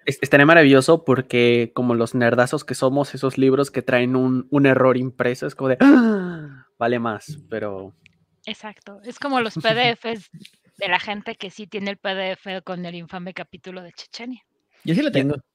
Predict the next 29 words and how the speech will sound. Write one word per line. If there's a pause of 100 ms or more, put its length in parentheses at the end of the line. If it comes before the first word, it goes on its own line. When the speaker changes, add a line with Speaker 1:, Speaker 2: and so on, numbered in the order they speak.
(340)
Speaker 1:
y,
y
entonces
Speaker 2:
Claro.
Speaker 1:
pu-,
y
entonces
puedes
ser
ese
jugador
que
dice,
"Mira,
en
este
manual
anterior
a
la
edición
de
White
Wolf
dice" (280)
<laughs> (680)
Speaker 3:
Que
en
Chechenia.